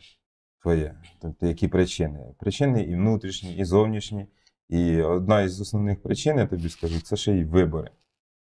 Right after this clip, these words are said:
Тому що перед виборами треба показати те, як, е, ти, відповідно, який ти політик, да, як ти впливаєш на ситуацію. І, звичайно, введення воєнного стану, е,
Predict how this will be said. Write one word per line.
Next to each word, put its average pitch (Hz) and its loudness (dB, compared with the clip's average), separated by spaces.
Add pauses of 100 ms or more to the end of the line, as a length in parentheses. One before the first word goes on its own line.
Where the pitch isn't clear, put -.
(240)
Тому 98 2
що 95 2 (240)
перед 101 4
виборами 131 0
треба 104 -2
показати 98 0 (560)
те, 113 4
як, 98 2
е, 87 2 (140)
ти, 95 2 (120)
відповідно, 87 0
який 85 2
ти 87 0
політик, 104 0
да, 92 0
як 87 -2
ти 82 0 (420)
впливаєш 90 2
на 87 -10
ситуацію. 107 0
І, 82 -8
звичайно, 101 0 (460)
введення 107 2
воєнного 101 2
стану, 160 0
е, - -10